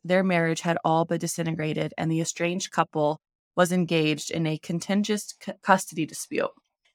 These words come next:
After she disappeared without a trace, after dropping her kids off at school, the police turned the spotlight on Fotis. Fotis claims that she staged her own disappearance at the time to get away from him. And it's, like I said, a true story. It actually started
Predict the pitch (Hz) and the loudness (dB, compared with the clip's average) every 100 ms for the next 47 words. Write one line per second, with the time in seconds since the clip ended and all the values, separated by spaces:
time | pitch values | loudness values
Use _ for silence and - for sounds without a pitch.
0 | - 185 - 208 - 180 196 214 214 202 | 4 4 4 -2 -2 -4 -2 -2 0 0
1 | 190 180 170 165 - 254 208 190 208 - | 2 2 0 -2 0 2 2 0 -4 -8
2 | - _ _ - 151 - 165 160 147 165 | -12 _ _ 2 2 2 4 4 4 0
3 | 160 165 151 175 165 160 - - - 185 | -2 -4 -2 -2 0 -2 -2 -6 -4 0
4 | 160 151 156 185 - 202 208 - 190 185 | 2 2 0 -6 -2 -2 -2 -2 0 0
5 | - 175 170 160 151 151 - 147 - - | 2 4 4 4 4 0 -2 -2 -4 -6
6 | - _ _ - 185 196 240 - - 185 | -10 _ _ 2 6 6 6 2 -4 0
7 | 190 160 147 160 160 - 196 190 - 170 | 2 2 2 0 -4 -4 -4 -4 -2 0
8 | 185 208 175 175 175 170 - 156 151 160 | 0 0 2 0 -2 -8 -8 -4 -2 -4
9 | 160 165 - 147 151 147 - 180 160 147 | -6 -8 -4 -2 -2 -4 -2 0 2 0
10 | - 151 151 143 - 156 _ _ - 185 | -2 -4 -4 -6 -6 -10 _ _ 2 4
11 | 170 - 180 180 165 156 147 220 214 - | 4 0 -2 -2 2 2 2 0 0 0
12 | 180 175 156 165 175 - 208 202 - - | 2 2 4 4 4 2 -2 -2 -2 0
13 | 165 180 185 | 2 2 0